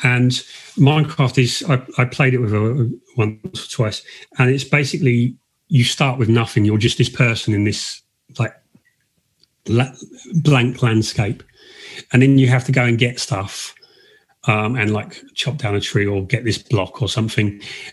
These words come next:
and you build your house. And then you build, like, a deck around, and then you build weapons and you hunt animals and all these kind of things. And so gradually you build your reality. Um, and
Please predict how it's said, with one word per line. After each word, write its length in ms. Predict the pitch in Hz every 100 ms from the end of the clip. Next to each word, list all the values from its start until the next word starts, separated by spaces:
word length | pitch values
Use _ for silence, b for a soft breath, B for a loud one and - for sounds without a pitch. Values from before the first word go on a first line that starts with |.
| -
and 160 | 120 123
you 140 | 110 143
build 480 | 123 107 98 -
your 120 | 117 95
house. 600 | 117 95 - - - - _ _ _ _ _ _ _ _ _ -
And 100 | 117
then 140 | 117
you 120 | 117 110
build, 400 | 123 113 113 - B B B _ _ _ -
like, 280 | 143 107 -
a 40 |
deck 360 | 101 120 110 -
around, 400 | 110 104 98 98
and 100 | 104
then 120 | 110 107
you 60 |
build 440 | 104 110 107 101 - _ _ _ _ _ -
weapons 560 | 113 113 - 110 98
and 120 | 101
you 120 | 101 98
hunt 520 | - 113 107 110 -
animals 420 | 104 101 104 98
and 200 | 107 107
all 100 | 110
these 180 | 110 -
kind 180 | 127 104
of 60 | -
things. 280 | 113 95 B B B -
And 100 | 117
so 80 | 120 127 - _ -
gradually 380 | 139 127 110
you 160 | 110 113
build 380 | 107 123 110 113
your 100 | 101
reality. 640 | 104 104 104 95 101 - _ _ _ _ _ _ _ _ B B B B B B B B - - -
Um, 360 | 123 131 - -
and 340 | 135 143 147